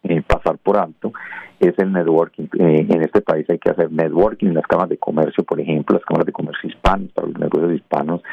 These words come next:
pues es una oportunidad impresionante. Aquí, eh, la Cámara de Comercio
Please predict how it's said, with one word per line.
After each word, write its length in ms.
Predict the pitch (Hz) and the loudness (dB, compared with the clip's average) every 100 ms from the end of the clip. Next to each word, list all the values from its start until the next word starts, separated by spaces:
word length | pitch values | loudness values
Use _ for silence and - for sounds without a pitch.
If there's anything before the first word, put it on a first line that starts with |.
| - - - - | -6 -6 -4 0
pues 140 | - | 2
es 60 | 87 | 2
una 100 | - | 2
oportunidad 480 | - - 85 78 | 0 -4 -2 2
impresionante. 800 | 78 - 107 92 80 127 135 - | 2 2 0 0 0 0 0 -2
Aquí, 600 | - - 82 98 107 82 - _ _ _ - | 0 4 4 6 4 0 -6 _ _ _ 0
eh, 480 | 85 80 78 78 76 - | 2 4 2 0 -4 -2
la 180 | 90 82 | 2 2
Cámara 340 | - 87 104 107 | 2 0 0 -4
de 80 | |
Comercio 720 | 82 76 76 73 71 98 92 | -4 -4 -2 -4 0 2 2